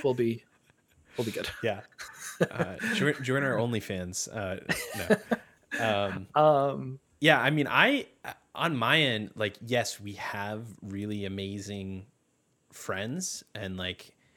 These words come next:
Speaker 2: um, like, obviously, like, you and me were super close. Um,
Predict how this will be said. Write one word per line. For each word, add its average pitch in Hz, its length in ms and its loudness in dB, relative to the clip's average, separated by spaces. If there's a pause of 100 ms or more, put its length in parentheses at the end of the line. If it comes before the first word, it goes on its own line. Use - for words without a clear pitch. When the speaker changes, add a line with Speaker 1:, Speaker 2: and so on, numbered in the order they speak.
(260)
Speaker 2:
um, 90 580 -6 (600)
like, 104 160 -10
obviously, 95 520 -6
like, 90 240 -6 (140)
you 95 180 -6
and 92 100 -6
me 107 140 -4
were 107 160 -2
super 101 340 -4
close. 98 520 -4 (380)
Um, 95 280 -6